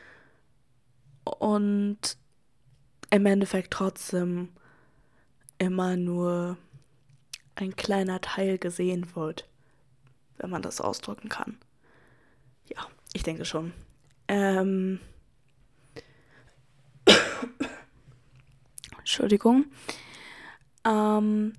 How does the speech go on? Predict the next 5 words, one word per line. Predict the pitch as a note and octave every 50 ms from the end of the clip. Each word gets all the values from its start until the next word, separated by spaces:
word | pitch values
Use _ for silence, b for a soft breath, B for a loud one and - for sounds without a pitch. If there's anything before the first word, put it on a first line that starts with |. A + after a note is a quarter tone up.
| - - _ _ _ _
denn | - G3+ F#3+ F#3+ F#3+ G3 G3 G3 G3 G3+ G3 G3+ G3+ b b b b b b b b b _ _ _ _
gerade | - - - G#3 G#3+ A3+ A#3+ A#3+ A#3
so | A3 G#3+ G#3+ G#3
Länder | G3+ G#3 G#3 G#3 G#3 G#3 G#3 G#3 G#3 G#3 G3+ - - - _ _ _ _ _ _ _
aus, | - - - G2+ G2+ - - - - - - - - -